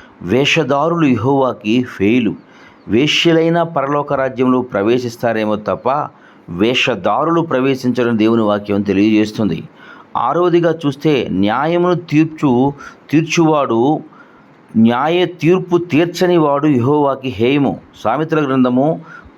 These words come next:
పదిహేడవ అధ్యాయము పదిహేనవ వచనం. ఏడవదిగా చూసుకుంటే సామెతల గ్రంథము ఆరవ అధ్యాయము పంతొమ్మిదవ వచనము,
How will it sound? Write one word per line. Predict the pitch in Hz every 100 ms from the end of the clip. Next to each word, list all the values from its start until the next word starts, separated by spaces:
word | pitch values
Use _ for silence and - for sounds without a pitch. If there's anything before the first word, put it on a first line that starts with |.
| 113
పదిహేడవ | 113 120 156 165 160 143 135 -
అధ్యాయము | 101 92 110 123 123 117 120 156 156 - _ -
పదిహేనవ | 110 131 139 131 117 107
వచనం. | 101 120 123 90 - - - - -
ఏడవదిగా | 92 123 165 185 180 175 170 147
చూసుకుంటే | 139 - 131 120 123 - - - - -
సామెతల | 113 123 180 170 160
గ్రంథము | 139 131 127 135 156 - - - _ _ - 98
ఆరవ | 120 175 170
అధ్యాయము | 127 131 139 135 127 127 151 151
పంతొమ్మిదవ | 110 131 151 160
వచనము, | 151 135 127 76